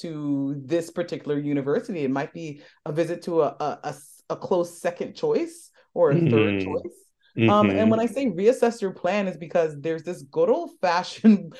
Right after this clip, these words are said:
Speaker 1: <laughs> option called early decision two, um, which is u-, lo-, likely due in January. And you wanna make sure that, um, it, it, you wanna assess if you are willing to consider another school as your second first choice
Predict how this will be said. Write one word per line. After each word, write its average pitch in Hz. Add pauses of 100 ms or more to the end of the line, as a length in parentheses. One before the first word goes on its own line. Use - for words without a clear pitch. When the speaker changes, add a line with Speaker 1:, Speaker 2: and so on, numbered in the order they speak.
(120)
Speaker 1:
<laughs> -
option 208
called 170
early 202
decision 170
two, 135 (460)
um, 165
which 175
is 170
u-, 160
lo-, 175
likely 190
due 160
in 156
January. 143
And 165
you 170
wanna 175
make 180
sure 160
that, 143 (260)
um, 143 (540)
it, 175
it, 180
you 185
wanna 196
assess 160
if 147
you 151
are 143
willing 170
to 165
consider 165
another 151
school 175
as 147
your 143
second 143
first 131
choice 160